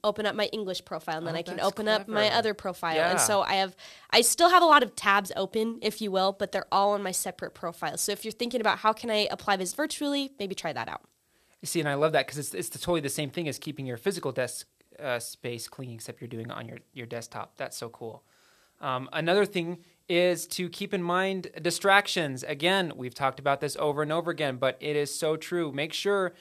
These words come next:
Speaker 2: that you have a dedicated time for school, work each day, free from distractions. Um, big thing is using a calendar. You know, uh, I'm gonna do a throwback to our procrastination podcast.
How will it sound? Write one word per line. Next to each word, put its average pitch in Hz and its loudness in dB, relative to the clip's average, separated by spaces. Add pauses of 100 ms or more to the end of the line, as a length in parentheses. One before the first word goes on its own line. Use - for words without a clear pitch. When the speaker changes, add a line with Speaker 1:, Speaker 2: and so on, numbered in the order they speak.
(200)
Speaker 2:
that 147 -4
you 156 0
have 156 2
a 139 8 (100)
dedicated 226 6
time 202 6
for 143 6
school, 214 8
work 175 4
each 185 -4
day, 170 4
free 156 -4
from 156 -4
distractions. 131 0
Um, 135 0 (280)
big 180 4
thing 208 2
is 165 2
using 185 0
a 170 -2
calendar. 180 2
You 123 -10
know, 127 -4 (280)
uh, 123 -2
I'm 127 2
gonna 180 2
do 135 -2
a 110 0
throwback 117 2
to 147 -4
our 147 8
procrastination 180 2
podcast. 131 -2